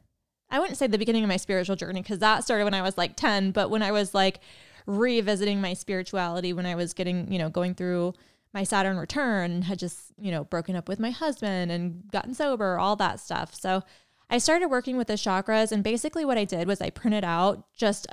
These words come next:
a, a sheet that kind of explained what each one was. And I would, like, get into a meditation and I would read what the root chakra was, and I'd focus on the root chakra and what mine was doing. And then I'd read the description of the sacral chakra,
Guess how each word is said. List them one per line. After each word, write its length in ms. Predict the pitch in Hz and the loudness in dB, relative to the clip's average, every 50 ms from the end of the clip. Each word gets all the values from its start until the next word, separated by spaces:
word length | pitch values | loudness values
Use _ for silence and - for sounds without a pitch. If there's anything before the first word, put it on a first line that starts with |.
| - | -2
a, 220 | - 208 202 202 190 | 0 2 2 2 2
a 120 | - 208 | 0 0
sheet 460 | - - - - 202 202 220 233 - | -2 0 0 0 0 -2 -2 -2 0
that 200 | - 208 202 - | 0 0 0 0
kind 220 | - - 208 220 202 | 0 -2 0 2 2
of 140 | 208 208 | 2 0
explained 500 | 190 - - - - - 185 185 190 185 | -2 -4 -6 -6 -6 -4 -2 -2 0 0
what 140 | 190 190 - - | -2 -2 -4 -4
each 220 | 185 175 - - | -6 -6 -4 -2
one 180 | 196 190 185 170 | 0 0 0 0
was. 520 | 160 151 - - 196 262 311 359 - - _ _ _ _ _ _ _ _ _ _ _ - | 0 -2 -2 0 0 -2 -2 -2 -6 -14 _ _ _ _ _ _ _ _ _ _ _ -4
And 140 | - 240 247 | 0 2 4
I 100 | 233 226 | 4 4
would, 440 | 226 233 233 226 220 214 208 202 - - - | 4 4 4 4 6 4 4 2 -2 -8 -8
like, 420 | - 208 196 190 190 185 175 - - - - - _ _ _ _ _ _ _ _ _ _ | -4 -2 2 2 2 0 0 -4 -16 -18 -20 -20 _ _ _ _ _ _ _ _ _ _
get 160 | - 294 294 302 | 0 0 2 2
into 200 | 285 - 302 311 | 0 0 0 0
a 40 | |
meditation 640 | 285 269 247 233 220 - 214 202 202 - 208 202 202 | 0 0 0 -2 0 0 0 0 0 0 0 0 0
and 120 | - 202 202 | 0 0 0
I 60 | 190 | 0
would 160 | 185 196 185 | 0 -2 -2
read 220 | 196 226 233 240 | -2 -2 -2 0
what 120 | 226 233 - | -2 -4 -4
the 100 | 226 208 | -4 -4
root 180 | 202 202 - | -2 -2 -2
chakra 360 | - - 214 196 190 - 202 196 | -2 -2 -2 -2 -2 0 0 2
was, 180 | 196 190 196 190 | 2 2 0 0
and 100 | 202 190 | -2 -4
I'd 120 | 185 - | -4 -2
focus 260 | - 196 180 196 - | -2 -2 -2 -2 -4
on 100 | 214 196 | -4 -4
the 100 | 196 196 | -4 -4
root 160 | 185 180 - | -4 -4 -6
chakra 400 | - - 185 175 175 - 185 180 | -6 -6 -4 -4 -4 -2 0 0
and 140 | 180 185 190 | 2 2 2
what 140 | 190 185 - | 0 -2 -2
mine 200 | 185 180 165 170 | -2 -4 -4 -4
was 140 | 170 170 - | -6 -8 -8
doing. 340 | - - 180 - - 226 208 _ _ _ _ _ _ _ - | -8 -8 -6 -6 -6 -6 -8 _ _ _ _ _ _ _ -2
And 140 | 208 208 | 0 2
then 80 | 214 202 | 2 2
I'd 160 | 196 196 190 | 0 0 0
read 140 | 202 254 262 | 0 0 0
the 60 | 269 | 0
description 460 | 254 247 233 - 240 214 208 - 233 | 0 -2 -2 -2 -4 -6 -4 -4 -2
of 80 | 220 202 | -2 -2
the 80 | 196 202 | -2 -2
sacral 340 | - 208 196 196 196 185 | -2 -2 -2 -2 -2 -4
chakra, 500 | 185 - 208 180 180 - 190 180 175 175 | -4 -2 -2 -2 -2 -2 -2 -4 -4 -4